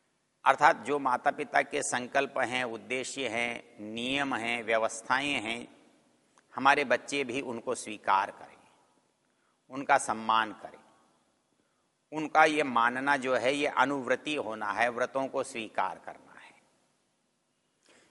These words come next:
यद्यपि व्रत शब्द हमारे समाज में बहुत सीमित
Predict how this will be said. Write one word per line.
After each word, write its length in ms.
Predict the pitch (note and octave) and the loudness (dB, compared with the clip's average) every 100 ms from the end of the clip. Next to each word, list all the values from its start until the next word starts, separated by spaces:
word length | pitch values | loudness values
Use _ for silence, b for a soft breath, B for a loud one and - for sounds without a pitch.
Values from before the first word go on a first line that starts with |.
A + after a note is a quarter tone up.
| - | -4
यद्यपि 400 | D#3+ E3 F#3+ F#3+ | -2 0 0 0
व्रत 340 | D3+ C#3+ D#3 | 2 2 4
शब्द 320 | F3 E3+ D#3+ D#3+ E3+ F3 D3+ | 2 2 4 6 8 10 8
हमारे 360 | A2+ A#2+ A#2+ C#3 | 4 -2 -2 -2
समाज 500 | - G#2 G2+ A#2 C#3+ | -2 -2 2 2 2
में 320 | D3 A2 A2+ - - _ _ _ _ _ _ _ _ _ _ _ | -2 -6 -8 -14 -20 _ _ _ _ _ _ _ _ _ _ _
बहुत 480 | C3 C#3 D#3+ E3 - D#3 D#3 D3+ | 0 4 2 2 2 2 4 2
सीमित 640 | D3 - C#3 D3+ E3 - | -2 -6 -4 -2 -4 0